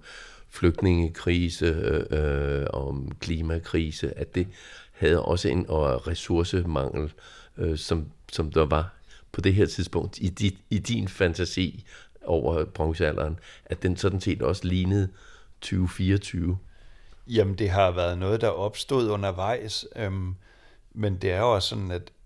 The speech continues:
Speaker 2: altså, når man fortæller om fortiden, fortæller man jo altid om nutiden på en eller anden måde. Altså, det, det, det må jo nødvendigvis være sådan, tror jeg. Og det, det har jo også været bevidst, og så når jeg har set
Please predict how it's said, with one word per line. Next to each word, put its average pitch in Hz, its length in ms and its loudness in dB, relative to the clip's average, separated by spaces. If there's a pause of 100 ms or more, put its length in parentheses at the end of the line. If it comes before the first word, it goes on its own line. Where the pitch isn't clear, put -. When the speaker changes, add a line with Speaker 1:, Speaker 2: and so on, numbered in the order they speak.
(160)
Speaker 2:
altså, 104 200 -4
når 101 120 -2
man 95 180 -2
fortæller 120 500 -4
om 104 280 -4
fortiden, 104 560 -4
fortæller 113 380 -2
man 101 180 -2
jo 95 140 -2
altid 117 380 0
om 101 80 0
nutiden 98 600 -4
på 104 100 -2
en 123 120 2
eller 110 140 0
anden 90 140 -4
måde. 85 320 -6
Altså, 85 280 -6 (760)
det, 98 200 -4
det, 98 200 -2
det 101 100 -2
må 98 180 2
jo 95 60 0
nødvendigvis 95 840 -4
være 95 240 0
sådan, 90 420 -4
tror 90 280 -4
jeg. 87 180 -6 (760)
Og 101 180 -8
det, 90 160 -8
det 107 120 2
har 110 160 4
jo 90 200 2
også 95 180 -2
været 101 200 0
bevidst, 98 520 -6
og 92 120 -4
så 101 160 -6
når 101 160 -2
jeg 92 180 -2
har 95 120 -2
set 127 300 -2